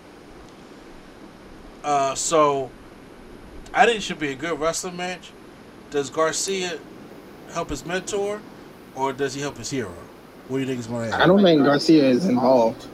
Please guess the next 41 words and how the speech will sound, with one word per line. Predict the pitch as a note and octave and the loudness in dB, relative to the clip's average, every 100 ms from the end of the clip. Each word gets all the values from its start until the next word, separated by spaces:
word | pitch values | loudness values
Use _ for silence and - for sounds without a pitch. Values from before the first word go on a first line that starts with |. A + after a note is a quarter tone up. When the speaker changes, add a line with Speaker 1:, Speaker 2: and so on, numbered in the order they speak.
| - - | -18 -12
Speaker 1:
Oh, | - | -8
I | A#2+ C3 | -6 -6
think | C3 G#2+ | -8 -8
Garcia | G#2 G2+ - G#2+ | -8 -8 -8 -10
is | F#2 | -12
involved. | F#2 E2 D#2 - - - - - - - - - - | -12 -14 -16 -16 -20 -20 -20 -20 -20 -20 -20 -16 -6
This | F3+ E3+ | -2 0
is | |
like | D#3+ C#3+ | 0 0
custody | - E3 - D3+ | -2 0 6 6
of | |
Speaker 2:
If | C3+ | 4
Speaker 1:
Dominic. | A#2 G#2+ G2+ | -2 -4 -8
I | A2+ B2 | -8 -8
think | - C3+ A#2 G#2+ | -8 -10 -10 -4
Garcia | D3+ E3 D3 - D3 C3+ | 4 4 4 -2 -2 -2
is | B2 - - - - | -2 -8 -20 -20 -14
gonna | C3 C#3 | -6 -6
be | A#2+ B2+ | -4 -6
hella | C3 D3+ | 4 6
Speaker 2:
Because | E3 F#3 E3+ | 6 6 8
Speaker 1:
involved. | D#3+ D3+ - D#3+ | 6 4 0 4
Speaker 2:
I'm | F3 | 6
gonna | F3+ F3+ | 8 8
be | E3+ E3+ | 6 6
honest | E3+ E3 D3+ | 6 6 6
with | C3+ - | 2 2
you, | |
if | B2+ C#3+ | 2 4
he's | F#3+ G#3+ G3 | 6 4 4
involved | G3 F3+ D#3+ F3 E3+ D3+ C#3+ D3 - - - - - - - - - - - D#3 | 4 4 4 6 8 6 4 -2 -10 -20 -20 -20 -20 -20 -20 -20 -20 -20 -2 2
and | D3+ | 4
he's | D#3 E3 E3 | 6 8 8
on | C#3 C3+ | 6 2
Jericho's | C3+ D#3 E3 C#3 A#2+ | 2 4 4 2 -2
side, | B2 A2 B2 | 0 2 2
it | C#3 | 4
just | D3 C#3 | 2 4
doesn't | D3+ C#3+ C3+ A#2 - - - - - - - | 4 4 2 0 -8 -20 -20 -20 -20 -16 0
help | E3 D3 - - - - | 2 2 0 -18 -20 -8
Garcia. | - D3+ D3 G3 E3+ G#2+ | 0 2 2 4 4 4